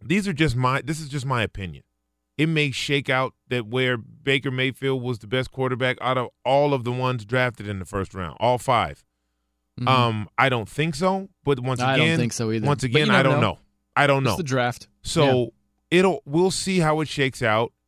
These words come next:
Speaker 1: I'm just going off the history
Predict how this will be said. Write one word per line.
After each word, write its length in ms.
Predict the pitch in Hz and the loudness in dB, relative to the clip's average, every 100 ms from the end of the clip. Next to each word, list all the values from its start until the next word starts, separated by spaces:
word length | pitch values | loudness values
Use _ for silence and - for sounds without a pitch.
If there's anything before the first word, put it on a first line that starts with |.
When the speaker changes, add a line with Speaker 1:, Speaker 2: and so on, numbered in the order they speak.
| _ _ _ _ _ - | _ _ _ _ _ -4
Speaker 1:
I'm 220 | 156 180 | -2 0
just 180 | 175 143 | -2 -2
going 340 | 147 156 151 | -4 -4 -2
off 240 | 131 123 120 113 | 0 0 -2 -6
the 180 | 120 104 - | -6 -6 -4
history 720 | - 196 - - 151 113 98 | -2 -2 -2 -4 -2 0 -4